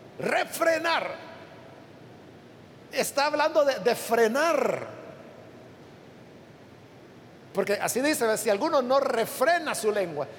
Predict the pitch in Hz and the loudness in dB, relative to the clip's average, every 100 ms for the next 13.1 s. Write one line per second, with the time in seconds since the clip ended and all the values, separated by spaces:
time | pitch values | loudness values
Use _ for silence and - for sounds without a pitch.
0 | - - 208 226 226 226 233 262 262 233 | -10 -4 -2 2 2 2 2 2 2 2
1 | 330 403 320 370 349 254 214 262 - - | 2 2 2 2 2 2 0 -2 -6 -16
2 | - 170 262 - - 277 247 285 302 262 | -14 -2 2 4 4 2 4 4 4 2
3 | 233 254 254 214 - 247 302 294 285 226 | 2 2 2 0 -2 4 6 6 4 2
4 | 165 139 - - - - - - - - | 2 0 -8 -14 -16 -18 -18 -20 -20 -20
5 | - - - - - - - - - - | -20 -20 -20 -20 -20 -20 -20 -20 -20 -16
6 | - 254 - 311 - 285 - 320 403 381 | -2 -2 0 0 2 0 2 2 2 0
7 | 113 - - - - - - - - - | -4 -8 -14 -16 -16 -18 -20 -20 -20 -20
8 | - - - - - - - - - - | -20 -20 -20 -20 -20 -20 -20 -20 -20 -20
9 | - - - - - - 226 - 381 381 | -20 -20 -20 -20 -10 -4 -2 0 2 2
10 | 294 320 - - - - - - - - | 2 -2 -4 -12 -18 -18 -20 -20 -20 -12
11 | - 311 349 302 302 294 277 - - - | 0 2 2 0 0 2 2 0 -8 -2
12 | 269 294 277 294 277 247 247 247 220 190 | 2 2 2 0 2 0 0 -2 -2 -2
13 | 202 | -2